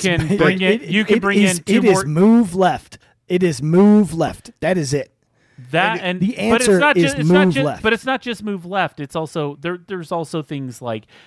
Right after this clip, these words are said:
Speaker 1: being able to add two more states to the union would help as well, right? If you added
Speaker 2: <laughs>
Speaker 1: D C and you
Speaker 3: Okay.
Speaker 1: added, if you added D C and
Speaker 3: Yeah,
Speaker 1: Puerto
Speaker 3: I
Speaker 1: Rico
Speaker 3: get
Speaker 1: to
Speaker 3: it.
Speaker 1: the, to
Speaker 3: Well,
Speaker 1: the
Speaker 3: Puerto
Speaker 1: union.
Speaker 3: Rico doesn't, Puerto Rico's out. Puerto Rico doesn't wanna be a state, but that's,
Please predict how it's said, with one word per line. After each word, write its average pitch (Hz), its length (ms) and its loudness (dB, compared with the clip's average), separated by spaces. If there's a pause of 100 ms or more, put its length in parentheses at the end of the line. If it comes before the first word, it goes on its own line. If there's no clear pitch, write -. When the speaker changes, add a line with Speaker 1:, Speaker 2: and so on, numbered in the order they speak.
(180)
Speaker 1:
being 151 200 -2
able 139 280 -4
to - 240 -10
add 120 260 -2
two 139 160 -6
more 123 180 -6
states 135 440 -10
to - 100 -16
the 113 100 -10
union 113 400 -8
would 95 120 -8
help 87 260 -14
as 90 140 -14
well, 95 260 -10 (360)
right? 95 220 -6
If 98 160 -10
you 110 160 -4
added 110 280 -4
Speaker 2:
<laughs> - 40 -18
Speaker 1:
D 120 140 -8
C 135 380 -4
and 123 120 -4
you 117 80 -4
Speaker 3:
Okay. 117 80 -4
Speaker 1:
added, 113 300 -6 (240)
if 226 300 -6
you 240 80 -2
added 202 180 -4
D 196 140 -12
C 196 180 -8
and 170 80 -8
Speaker 3:
Yeah, 190 140 0
Speaker 1:
Puerto 180 100 -2
Speaker 3:
I 175 60 -4
Speaker 1:
Rico 165 100 -4
Speaker 3:
get 165 120 -2
Speaker 1:
to 156 80 -4
Speaker 3:
it. 147 60 -8 (120)
Speaker 1:
the, - 100 -20
to 185 120 -6
Speaker 3:
Well, 208 100 4
Speaker 1:
the 156 60 -4
Speaker 3:
Puerto 226 160 4
Speaker 1:
union. 196 120 2
Speaker 3:
Rico 180 260 2
doesn't, 147 480 -2
Puerto 147 240 -4
Rico's 117 420 -8
out. 82 340 -12
Puerto 107 200 -10
Rico 95 280 -12
doesn't 90 260 -10
wanna 85 180 -10
be 78 140 -10
a 80 60 -10
state, 76 480 -12
but - 240 -16 (300)
that's, - 360 -10